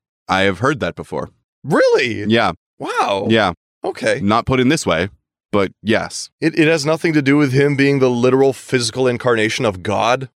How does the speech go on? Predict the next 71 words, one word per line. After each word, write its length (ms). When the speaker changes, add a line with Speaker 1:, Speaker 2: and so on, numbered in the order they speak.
Speaker 1:
No. 320
Speaker 2:
It's 160
that 160
he 40
didn't 280
have 140
sex. 640
<laughs> 40
Speaker 1:
Yeah. 140
Well, 120
no, 120
the, 120
and 120
the 60
place 220
I 80
heard 160
it 120
was, 300
was 220
from 340
people 240
that 140
believe 640
that 140
he 140
was 180
not 240
God. 420
Speaker 2:
Right, 340
Speaker 1:
That 180
he 60
Speaker 2:
okay. 100
Speaker 1:
was, 280
you 140
know, 160
a 100
man 300
who 140
had 260
power 340
that 160
came 240
from 160
somewhere, 380
you 80
know, 100
that 100
kind 120
of 40
thing. 180
Speaker 2:
Okay. 240
Speaker 1:
Looked 100
into 120
all 60
kinds 160
of 40
different 180
theories 180
about 160
that 100
at 60
one 100
point. 200
Speaker 2:
And 80
Speaker 1:
But 80
Speaker 2:
abstinence 460
was 100
part 260
of 80
that. 200